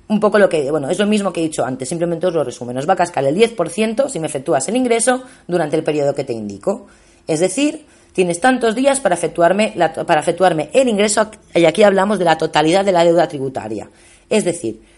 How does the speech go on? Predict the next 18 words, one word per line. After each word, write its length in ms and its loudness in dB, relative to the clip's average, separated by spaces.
me 140 0
tienes 260 0
que 60 -6
ingresar 500 -4
el 160 4
importe 380 0
de 80 0
la 120 2
deuda 240 0
del 140 -4
modelo 260 -2
trescientos 500 -6
tres, 200 -2
es 60 -2
decir, 220 -4
los 180 -2
mil 180 -2
euritos, 520 -2